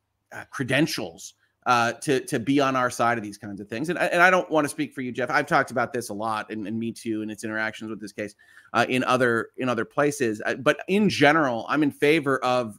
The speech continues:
uh, any kind of, uh, movement or, or, or look at things that say, "Hey, there's, there's a potentially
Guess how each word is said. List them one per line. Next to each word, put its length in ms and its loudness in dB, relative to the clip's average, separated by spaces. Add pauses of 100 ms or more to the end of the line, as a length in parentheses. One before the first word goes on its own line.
uh, 260 -2
any 200 -4
kind 420 0
of, 260 -4 (100)
uh, 180 -6 (160)
movement 680 -2
or, 220 -6
or, 360 -12 (260)
or 180 4
look 320 8
at 200 4
things 260 4
that 140 -2
say, 180 0
"Hey, 200 2
there's, 260 -2
there's 140 -6
a 40 -6
potentially 460 -2